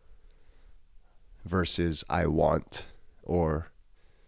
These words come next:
so it's always in present tense. So for example,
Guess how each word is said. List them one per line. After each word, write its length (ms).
so 240
it's 140
always 360
in 140
present 320
tense. 260
So 180
for 160
example, 600